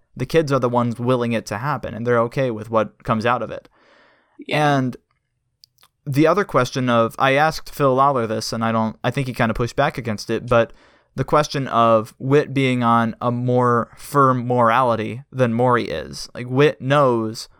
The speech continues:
Speaker 1: Maury has conflicted morals already. He doesn't really know what's good and, and bad, so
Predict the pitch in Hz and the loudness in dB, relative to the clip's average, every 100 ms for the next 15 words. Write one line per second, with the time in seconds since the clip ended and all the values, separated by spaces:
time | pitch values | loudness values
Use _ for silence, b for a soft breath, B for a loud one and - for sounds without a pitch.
0 | - 196 233 196 175 147 131 143 143 127 | 2 4 4 2 0 -4 -4 -2 -2 0
1 | 123 117 113 110 123 113 113 135 143 127 | 2 2 0 2 2 0 -2 0 0 0
2 | 120 123 113 117 135 120 110 - 117 107 | -2 0 0 2 2 2 0 0 2 2
3 | 107 - 110 - - 117 110 107 117 123 | 0 -4 -6 -8 -6 -2 0 -2 -4 -2
4 | 123 117 117 | 0 0 -2